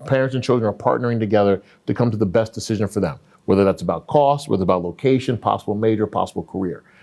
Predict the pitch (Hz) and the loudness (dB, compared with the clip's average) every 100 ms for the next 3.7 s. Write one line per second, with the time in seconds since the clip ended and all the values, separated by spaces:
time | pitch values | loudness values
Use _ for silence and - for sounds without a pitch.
0 | - _ - - 131 139 131 175 180 165 | -20 _ -6 -2 2 2 4 0 2 2
1 | 143 139 135 - 123 104 110 104 107 107 | 2 2 -2 0 2 2 2 2 4 2
2 | - 101 92 - 127 123 120 117 110 _ | 2 0 0 0 2 2 2 0 -2 _
3 | _ - 107 107 104 98 90 | _ 0 4 6 4 0 -8